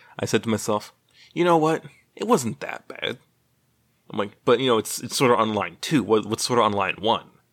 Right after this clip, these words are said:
So I'm like, "All right, I'll start from the beginning. I'll do this proper. I'm gonna, I'm gonna give this a proper try."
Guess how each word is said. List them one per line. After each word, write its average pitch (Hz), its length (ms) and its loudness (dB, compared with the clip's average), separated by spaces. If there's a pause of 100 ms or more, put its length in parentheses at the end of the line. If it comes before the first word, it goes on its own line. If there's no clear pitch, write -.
(440)
So 95 320 2
I'm 95 180 2
like, 92 140 0
"All 101 120 4
right, 92 180 0
I'll 110 120 2
start - 260 2
from 143 140 0
the 131 60 2
beginning. 120 220 -2
I'll 143 160 2
do 175 240 0
this 131 220 0
proper. - 680 -4 (560)
I'm 117 120 0
gonna, 110 180 -2 (200)
I'm 156 180 2
gonna 143 140 2
give 120 180 0
this 131 160 4
a 92 80 -4
proper 107 480 -2
try." 58 460 -6